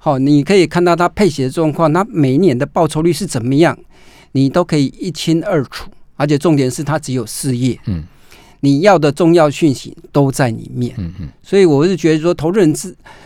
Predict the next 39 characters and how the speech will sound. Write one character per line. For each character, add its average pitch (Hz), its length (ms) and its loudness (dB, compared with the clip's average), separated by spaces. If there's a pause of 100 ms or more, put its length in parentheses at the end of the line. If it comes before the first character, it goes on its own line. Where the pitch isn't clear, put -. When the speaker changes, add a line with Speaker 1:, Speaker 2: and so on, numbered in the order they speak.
(100)
Speaker 1:
像 190 260 2
如 175 60 4
果 185 140 6
买 131 120 2
基 156 160 -2
金， 165 220 2
基 160 160 -4
本 139 100 -2
上 143 380 0
境 180 220 2
外 180 100 6
的 135 120 2
部 127 220 -4
分 147 220 0
可 135 100 0
以 131 60 -2
去 147 240 -6
看 147 180 -2
《投 127 140 -2
资 175 140 -2
人 143 100 2
须 165 180 -2
知》， 175 320 0 (480)
境 208 220 2
内 196 140 6
的 165 40 4
部 185 160 2
分 170 200 2
事 175 160 -4
实 165 80 0
上 165 200 0
现 165 180 0
在 160 160 4
他 151 140 0
们 143 180 2
也 131 140 0
有 127 200 2
那 135 100 -2
种 113 260 -4